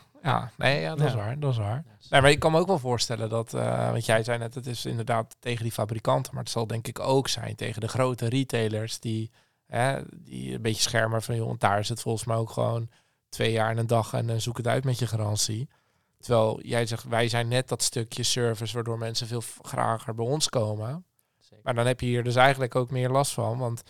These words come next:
Speaker 1: tegen die Mediamarkt zeggen ze dan, "Ja, ja, klote bedrijf, en de volgende keer staan ze er wel weer voor een T V."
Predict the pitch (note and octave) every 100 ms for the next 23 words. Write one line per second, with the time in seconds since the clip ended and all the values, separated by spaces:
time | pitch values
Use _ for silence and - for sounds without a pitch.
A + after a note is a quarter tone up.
0 | - _ _ _ C3 A#2+ A#2+ A#2+ C3+ C#3+
1 | A#2+ A#2 B2+ A#2 A#2 A#2+ A#2 A#2 A2 G#2+
2 | G#2+ G#2 G#2 A2 - A2+ A2+ A2+ A2+ A2+
3 | A2+ A2 A2+ A#2 A#2 A2+ A#2 A#2 G#2+ A#2+
4 | A#2+ B2 A#2+ A#2 A#2 A#2 A2+ B2+ A2+ A#2+